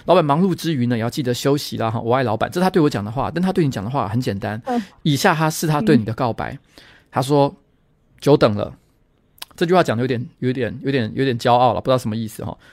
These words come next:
Speaker 1: “久等了。”
Speaker 2: 嗯。
Speaker 1: 你说在等我开口啊，所以是不是要跟我在一起啦？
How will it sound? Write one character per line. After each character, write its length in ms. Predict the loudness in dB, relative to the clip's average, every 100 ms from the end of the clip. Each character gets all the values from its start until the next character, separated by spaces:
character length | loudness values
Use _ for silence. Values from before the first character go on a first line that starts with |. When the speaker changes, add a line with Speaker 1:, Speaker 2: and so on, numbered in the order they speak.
| _ 2
Speaker 1:
“久 180 | 4
等 220 | 6 4 2
了。” 160 | -4 -8 -20 -20 _ -20
Speaker 2:
嗯。 60 | -16 -6
Speaker 1:
你 160 | 0 2
说 160 | 4
在 120 | 6 6
等 140 | 6
我 120 | 2
开 300 | 2 2 0
口 280 | 2 -4 -6 _ -20 -20 -4 0
啊， 100 | 2
所 200 | 4 4
以 40 |
是 160 | 4 2
不 40 |
是 80 | 2
要 80 | 4
跟 140 | 6
我 80 | 6
在 160 | 4
一 60 | 2
起 200 | -2 -4
啦？ 280 | 0 -2